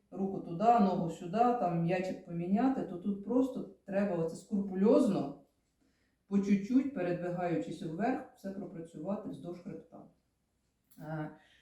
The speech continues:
для того, щоб пропрацювати нижній відділ хребта, ми кубик будемо класти під шию. І для того, щоб пропрацювати верхній, е, відділ хребта, грудно-, е, грудного відділу, е, ми будемо класти кубик,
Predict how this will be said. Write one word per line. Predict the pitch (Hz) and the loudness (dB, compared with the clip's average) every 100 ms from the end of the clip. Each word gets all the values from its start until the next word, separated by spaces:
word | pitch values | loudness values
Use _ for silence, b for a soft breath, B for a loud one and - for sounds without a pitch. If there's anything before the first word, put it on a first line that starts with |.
| B - | B -8
для | 196 214 | 0 2
того, | 285 262 | 6 6
щоб | 262 226 | 6 0
пропрацювати | 208 196 196 196 220 196 185 - - 147 139 - _ _ _ | -2 -4 -2 -2 0 4 6 4 0 -4 -6 -10 _ _ _
нижній | 190 196 185 160 170 | 4 6 6 4 -2
відділ | 156 156 147 151 139 135 | -2 -4 -6 -6 -6 -8
хребта, | 151 156 - 165 156 | -10 -10 -8 -4 0
ми | 151 139 - - | 0 -2 -8 -12
кубик | 170 147 | -8 -6
будемо | 139 147 147 147 | -6 -6 -6 -8
класти | - 147 139 - - _ _ | -10 -10 -12 -16 -20 _ _
під | - | -14
шию. | - 285 320 - B B B | -2 0 0 -8 B B B
І | 175 | -8
для | 175 196 | -2 -2
того, | 214 202 | 0 0
щоб | 196 - | -2 -6
пропрацювати | 170 175 165 - 185 196 190 | -10 -10 -10 -6 -2 -2 -2
верхній, | 208 294 311 285 269 262 247 | 0 0 0 8 12 12 10
е, | 240 233 226 202 | 4 0 0 -2
відділ | 226 202 214 | -2 -2 0
хребта, | 220 214 214 - 214 214 214 - _ | -2 -4 -8 -4 0 0 0 -8 _
грудно-, | 196 196 196 190 175 160 160 160 156 156 151 156 | -10 -4 -2 -4 -4 -2 -2 -2 -2 -2 -4 -10
е, | - | -14
грудного | 170 170 170 175 | -10 -4 -2 -2
відділу, | 151 143 151 139 - - b b b b - | -4 -6 -4 -4 -6 -14 b b b b -14
е, | 156 | -6
ми | 165 226 262 | 0 4 4
будемо | 196 208 190 170 156 | 4 0 0 -2 -4
класти | 160 175 196 - - 156 | -4 -4 -4 -6 -12 -12
кубик, | - 165 151 143 | -10 -10 -8 -8